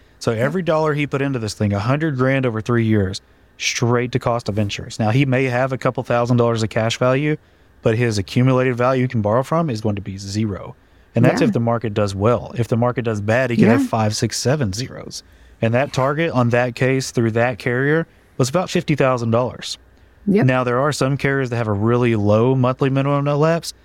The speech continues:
Speaker 1: So let's say you're doing three thousand dollars a month and you're young and you're healthy.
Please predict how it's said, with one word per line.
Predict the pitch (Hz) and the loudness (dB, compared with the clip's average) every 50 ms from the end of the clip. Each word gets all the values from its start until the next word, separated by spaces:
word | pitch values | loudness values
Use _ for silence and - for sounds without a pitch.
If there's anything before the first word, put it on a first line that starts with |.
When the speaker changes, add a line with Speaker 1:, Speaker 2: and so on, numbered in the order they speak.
| _ _ _ - | _ _ _ -4
Speaker 1:
So | - 127 | -2 0
let's | 120 131 - | 0 0 0
say | - 147 | 0 0
you're | 135 131 | 2 2
doing | 131 127 120 117 | 2 2 0 0
three | 113 120 123 131 | 0 0 0 2
thousand | - 131 127 127 120 123 120 | 2 2 0 2 2 2 2
dollars | 120 117 113 113 110 110 | 2 2 2 2 0 0
a | 110 | 0
month | 110 98 92 90 - - - | 0 -2 -4 -6 -10 -10 -8
and | 120 117 113 113 | -4 -4 -2 -2
you're | 107 104 104 98 | 0 -2 -2 -2
young | 98 110 123 131 143 143 135 | 0 0 0 2 2 0 0
and | 123 | 0
you're | 120 117 107 | 0 0 2
healthy. | 110 110 104 - - - 110 | 0 0 -2 -4 -8 -14 -16